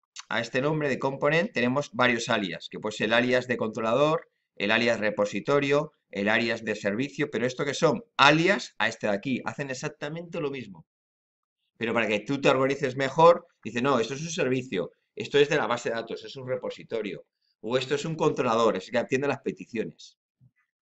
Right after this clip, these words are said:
Bueno, pues es una manera simplemente de que tú te organices mejor, como vas a tener muchos objetos, qué funcionalidad hacen cada uno de ellos. Entonces son alias, ¿vale? Como anécdota, esto mismo,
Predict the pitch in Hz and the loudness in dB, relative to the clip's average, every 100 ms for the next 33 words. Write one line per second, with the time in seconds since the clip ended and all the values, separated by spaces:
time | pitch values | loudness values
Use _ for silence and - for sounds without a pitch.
0 | - 104 92 101 135 147 151 156 156 147 | -8 -6 -6 -8 -4 0 0 0 -4 -6
1 | 156 160 147 117 143 151 - _ _ - | -6 -6 -8 -6 -6 -6 -8 _ _ 0
2 | 123 113 127 147 143 139 156 170 110 95 | 0 0 -2 -4 -2 -4 -2 -2 -4 -6
3 | 107 127 127 127 127 127 127 151 147 170 | -6 -6 -6 -6 -8 -6 -4 -2 -2 -2
4 | 165 _ _ _ - 131 147 139 143 143 | -4 _ _ _ -6 -2 -2 0 0 0
5 | 151 139 127 110 104 95 80 78 69 - | -2 -2 -6 -4 -4 -4 -8 -12 -14 -20
6 | - _ _ _ _ _ _ _ _ _ | -20 _ _ _ _ _ _ _ _ _
7 | - 104 104 147 156 - 98 78 - - | -10 -8 -4 -4 -2 -2 -2 -4 -10 -18
8 | - _ _ - 110 160 - _ _ _ | -20 _ _ -10 -8 -8 -10 _ _ _
9 | _ _ - 104 107 120 147 165 160 180 | _ _ -6 -2 0 0 0 0 0 -2
10 | 247 _ _ _ _ _ _ _ _ 143 | -2 _ _ _ _ _ _ _ _ 0
11 | 143 151 170 180 120 82 - | 4 4 4 0 -2 -4 -8